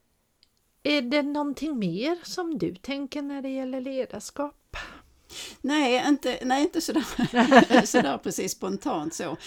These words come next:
Speaker 2: Det är väl det att jag, i min värld så ser jag och träffar många människor.
Speaker 1: Mm.
Speaker 2: Och ibland hade jag önskat att jag vågar säga,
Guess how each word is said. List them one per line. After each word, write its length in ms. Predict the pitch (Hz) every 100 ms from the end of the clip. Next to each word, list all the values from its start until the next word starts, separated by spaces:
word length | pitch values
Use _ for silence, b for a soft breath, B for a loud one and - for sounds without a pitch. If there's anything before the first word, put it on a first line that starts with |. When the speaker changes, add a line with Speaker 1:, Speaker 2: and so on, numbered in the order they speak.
| B -
Speaker 2:
Det 80 |
är 60 | 240
väl 140 | 233
det 240 | 220 254 202
att 180 | 208 -
jag, 280 | 240 226 -
i 60 |
min 260 | 240 262 262
värld 240 | 247 196
så 380 | - - 196 202 - -
ser 360 | 190 - 202 196
jag 240 | 208 185
och 140 | - 190
träffar 580 | 208 208 - - 165 175 -
många 420 | 165 - 202 190
människor. 380 | 175 208 - 214
Speaker 1:
Mm. 220 | 208 254 B B B B
Speaker 2:
Och 420 | B - 202 202
ibland 420 | 214 247 233 214
hade 160 | 220 240
jag 140 | 247 -
önskat 560 | 202 233 - 175 160 -
att 160 | - 180
jag 100 | 208
vågar 240 | 180 175
säga, 580 | 180 - 180 202 151 180